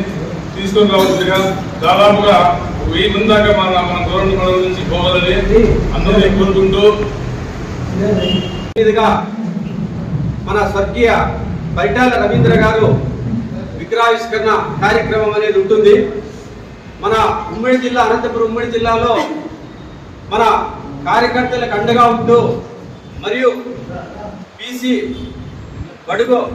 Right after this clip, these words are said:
Speaker 2: బలహీన వర్గాలకు అండగా ఉన్నటువంటి ముఖ్య నాయకుడు మన పరిటాల రవీంద్ర గారు.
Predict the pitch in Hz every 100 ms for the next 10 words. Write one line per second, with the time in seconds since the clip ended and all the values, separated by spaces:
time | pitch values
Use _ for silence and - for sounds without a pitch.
0 | - - - 226 240 247 233 233 240 247
1 | 240 240 214 - - - - - - -
2 | - - - - - - - - 226 254
3 | 262 254 247 240 226 233 - - - -
4 | - - - - - - 262 247 233 -
5 | 240 233 220 - - - - 214 220 214
6 | 214 233 240 226 220 220 202 180